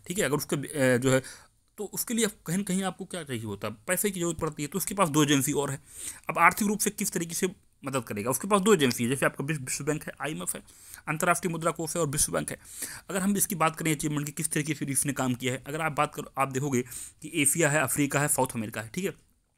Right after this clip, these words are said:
अगर वहाँ पर फसलों का उत्पादन बढ़ा है, ठीक है, या कृषि तकनीक में सुधार हुए हैं, तो उसमें यूनाइटेड नेशंस का जो है बहुत बड़ा रोल है, उसकी जो बॉडी है आपकी जो विश्व बैंक का, किस तरीके से, क्योंकि अगर कहीं ना कहीं वो देश जो है आर्थिक रूप से पहले पिछड़े हुए थे, तो उनको कहीं ना कहीं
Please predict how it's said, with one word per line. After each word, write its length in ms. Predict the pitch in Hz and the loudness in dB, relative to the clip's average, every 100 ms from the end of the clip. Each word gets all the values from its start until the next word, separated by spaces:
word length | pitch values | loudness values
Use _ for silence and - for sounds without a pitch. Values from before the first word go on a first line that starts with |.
| _ _ | _ _
अगर 180 | 143 175 | -2 2
वहाँ 400 | 175 127 117 170 | 2 0 0 2
पर 180 | 170 180 - - - _ | 2 0 -2 -14 -20 _
फसलों 280 | - - 185 | -4 0 2
का 120 | 175 | 4
उत्पादन 380 | 147 135 139 143 | 2 0 -2 0
बढ़ा 240 | 117 127 127 | 2 4 2
है, 180 | 104 - | 0 -4
ठीक 140 | 185 | -2
है, 100 | 165 - - - | -2 -4 -12 -6
या 200 | 156 170 - _ - | -2 -2 -6 _ 0
कृषि 240 | 175 - | 4 4
तकनीक 340 | 214 165 175 185 | 4 0 0 0
में 80 | |
सुधार 400 | 175 147 113 135 | 0 0 0 2
हुए 100 | 139 | 2
हैं, 80 | 120 | 2
तो 60 | 165 | 2
उसमें 220 | - 226 | 2 4
यूनाइटेड 360 | 143 139 170 185 | 4 2 0 -4
नेशंस 340 | 151 - - | -4 -2 -2
का 120 | 101 - - - _ | -2 -8 -18 -20 _
जो 80 | 156 | -6
है 60 | 151 | -4
बहुत 180 | 131 139 | -4 -4
बड़ा 140 | 143 | -2
रोल 220 | 139 151 | 0 -2
है, 100 | 113 - _ - | -4 -14 _ -10
उसकी 220 | - 160 | -6 -4
जो 100 | 135 | 2
बॉडी 260 | 151 165 | 4 4
है 100 | 143 | 4
आपकी 240 | 135 - 123 | 0 0 0
जो 300 | 127 127 127 | 2 0 0
विश्व 240 | 127 127 | 0 2
बैंक 180 | 113 113 | 0 0
का, 100 | 170 | -2
किस 220 | - 214 | -2 -2
तरीके 180 | 196 165 | -2 -4
से, 80 | 165 | -6
क्योंकि 500 | - - - 156 220 | -8 -16 -12 -6 -2
अगर 140 | 208 | -2
कहीं 220 | 202 156 | -2 -2
ना 60 | 180 | -2
कहीं 200 | 180 190 | -2 -2
वो 100 | 151 | -2
देश 280 | 127 151 - | 0 0 0
जो 120 | 147 | 0
है 80 | 147 | -2
आर्थिक 260 | 120 120 | -4 -6
रूप 160 | 147 139 | -10 -8
से 80 | 151 | -8
पहले 180 | 135 131 | -6 -6
पिछड़े 240 | 135 143 | -6 -4
हुए 120 | 131 | -4
थे, 40 | 127 | -4
तो 140 | 160 | -4
उनको 160 | 160 180 | -2 0
कहीं 180 | 160 | -2
ना 60 | 170 | -2
कहीं 180 | 165 | -2